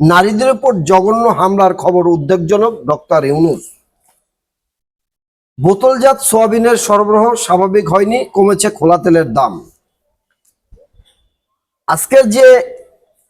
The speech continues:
কঠিন একটা হেডলাইন, সেটা হচ্ছে ছোট্ট শরীরে পাশবিক নির্যাতনের বহু ক্ষত, জীবন মৃত্যুর সন্নিকটে মাগুরার ধর্ষণের শিকার শিশুটি।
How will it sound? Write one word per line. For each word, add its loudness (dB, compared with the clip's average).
কঠিন 0
একটা -2
হেডলাইন, 0
সেটা -2
হচ্ছে 0
ছোট্ট -6
শরীরে 0
পাশবিক -4
নির্যাতনের 2
বহু 0
ক্ষত, -2
জীবন 0
মৃত্যুর -2
সন্নিকটে -2
মাগুরার 2
ধর্ষণের -2
শিকার -2
শিশুটি। -2